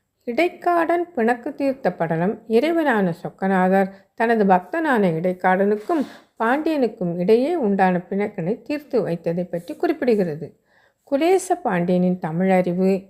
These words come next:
இடைக்காடனின் பாடலை குலேச பாண்டியன் கண்டு கொள்ளாமல் இருந்தது. இடைக்காடனை மதிக்காமல் இருந்த பாண்டியனுக்கு இடைக்காடனின் பெருமையை உணர்த்த இறைவனார் நடத்தியவை ஆகியவை பற்றி இப்படலம் எடுத்துரைக்கிறது.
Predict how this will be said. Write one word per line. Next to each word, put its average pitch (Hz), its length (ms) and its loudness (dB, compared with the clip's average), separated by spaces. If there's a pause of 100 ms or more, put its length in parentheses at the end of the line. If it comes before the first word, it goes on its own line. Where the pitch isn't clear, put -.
இடைக்காடனின் 196 880 0
பாடலை 175 520 -4 (120)
குலேச 330 460 -2
பாண்டியன் 190 500 2 (220)
கண்டு 311 400 0
கொள்ளாமல் 180 540 0
இருந்தது. 180 720 0 (240)
இடைக்காடனை 208 680 0
மதிக்காமல் 214 720 -2
இருந்த 175 460 -2
பாண்டியனுக்கு 208 800 0 (260)
இடைக்காடனின் 208 800 0
பெருமையை 220 440 2
உணர்த்த 170 460 -4
இறைவனார் 196 720 0 (340)
நடத்தியவை 185 600 -4
ஆகியவை 180 440 -4
பற்றி 170 400 -8
இப்படலம் 214 580 -4 (340)
எடுத்துரைக்கிறது. 180 840 -2